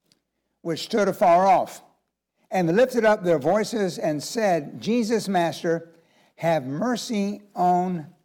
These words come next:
us.' And when he saw them, he said unto them, 'Go show yourselves unto the priest.'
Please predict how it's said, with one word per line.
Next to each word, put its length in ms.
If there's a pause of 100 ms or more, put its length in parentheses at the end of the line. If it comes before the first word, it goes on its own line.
us.' 420 (640)
And 160
when 120
he 100
saw 400
them, 480 (460)
he 140
said 260
unto 120
them, 480 (440)
'Go 300
show 380
yourselves 640
unto 180
the 140
priest.' 480